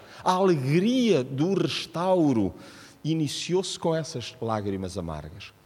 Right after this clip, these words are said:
Por isso, neste momento, as tuas lágrimas são ácidas, as tuas lágrimas são azedas, as tuas lágrimas são eventualmente até de revolta contra ti mesmo. Pois bem, então que isso possa ser o prenúncio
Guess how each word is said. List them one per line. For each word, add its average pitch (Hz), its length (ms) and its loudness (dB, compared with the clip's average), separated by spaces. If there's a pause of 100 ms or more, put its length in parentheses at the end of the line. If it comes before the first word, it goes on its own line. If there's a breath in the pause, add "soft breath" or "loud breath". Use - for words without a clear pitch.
(160)
Por 196 120 2
isso, 247 180 0
neste 240 240 0
momento, 143 400 0
as 123 80 -4
tuas 175 240 -2
lágrimas 127 460 0
são 110 200 -2
ácidas, - 720 -10 (720 loud breath)
as 110 80 -6
tuas 170 240 2
lágrimas 143 560 0
são 139 180 0
azedas, 113 680 -2 (540 loud breath)
as 113 120 -6
tuas 170 280 0
lágrimas 139 840 0 (180 loud breath)
são 185 280 0
eventualmente 170 600 0
até 180 220 0
de 165 80 -4
revolta 143 920 -2 (960 loud breath)
contra 220 300 2
ti 220 180 -2
mesmo. 190 580 -2 (200)
Pois 147 200 2
bem, 139 380 2 (360 loud breath)
então 143 500 4
que 135 320 0
isso 202 560 0
possa 165 360 0
ser 175 240 4
o 156 80 4
prenúncio 175 1120 2